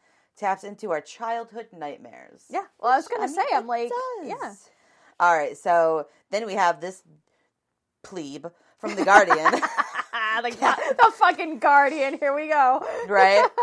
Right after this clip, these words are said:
Speaker 1: This is the only, uh, uh, out of all, like, the critical responses, this is the only one that was negative.
Speaker 2: Oh, boy.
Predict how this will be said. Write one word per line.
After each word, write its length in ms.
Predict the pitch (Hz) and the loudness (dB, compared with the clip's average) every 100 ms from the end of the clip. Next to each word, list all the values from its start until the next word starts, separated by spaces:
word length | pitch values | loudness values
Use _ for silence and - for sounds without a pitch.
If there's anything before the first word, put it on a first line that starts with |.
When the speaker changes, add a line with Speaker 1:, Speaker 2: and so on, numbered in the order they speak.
| 466 466 - - - 605 453 - 539 494 | 2 2 -2 -16 -14 -14 -16 -14 -12 -2
Speaker 1:
This 140 | 240 | -2
is 120 | 254 | -2
the 160 | 214 226 | -10 -6
only, 260 | 190 208 214 | -2 -2 -4
uh, 80 | - | -6
uh, 300 | 196 175 190 - | -4 -2 -2 -4
out 280 | - 196 185 | -2 0 0
of 100 | 185 | 0
all, 180 | 185 196 | 0 0
like, 160 | 196 | -4
the 80 | 180 | -8
critical 580 | 165 175 165 170 156 151 156 _ _ _ | -12 -10 -8 -6 -6 -10 _ _ _ _
responses, 720 | 156 165 - 147 143 175 185 | -18 -10 -4 -4 -6 -10 -10
this 160 | 175 170 | -18 -20
is 100 | 170 | -10
the 100 | 165 | -4
only 180 | 156 151 | -4 -6
one 140 | 147 | -8
that 100 | 143 | -8
was 160 | 139 139 | -10 -12
negative. 520 | 135 120 92 76 160 165 | -14 -12 -12 -12 -16 _
Speaker 2:
Oh, 100 | 180 156 | -18 -18
boy. 260 | - - | -16 -16